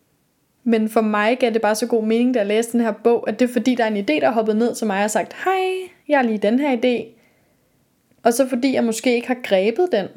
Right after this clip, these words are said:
og handlet på den, og vist den kærlighed, og givet den energi, og vandet den,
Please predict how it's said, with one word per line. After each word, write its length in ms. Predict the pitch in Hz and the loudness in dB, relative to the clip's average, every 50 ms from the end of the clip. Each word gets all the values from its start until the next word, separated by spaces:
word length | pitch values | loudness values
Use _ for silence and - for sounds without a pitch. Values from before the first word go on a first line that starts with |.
| - _ _ _ _ | -20 _ _ _ _
og 80 | - 214 | -8 -6
handlet 460 | - 208 226 220 226 247 277 302 302 | -2 0 0 2 2 2 2 0 -2
på 180 | - - 233 214 | 0 0 0 0
den, 220 | 214 - 226 220 | 0 -2 -4 -2
og 160 | - 214 202 | -2 -4 0
vist 240 | 214 226 208 - - | 0 0 0 0 0
den 140 | 214 202 208 | -2 -2 0
kærlighed, 500 | - 226 226 214 214 226 254 240 247 233 | 0 0 0 2 2 0 2 2 2 0
og 200 | - - - 208 | 2 0 -2 0
givet 200 | - 233 220 220 | 0 0 0 2
den 80 | 214 214 | 0 -2
energi, 480 | 202 190 190 196 - 262 262 240 240 - | -2 -4 -6 -4 -2 -2 -2 -2 0 0
og 140 | - 202 196 | -2 0 2
vandet 300 | 208 208 208 226 247 254 254 | 0 0 2 0 0 0 -2
den, 180 | 214 202 202 | -4 -6 -6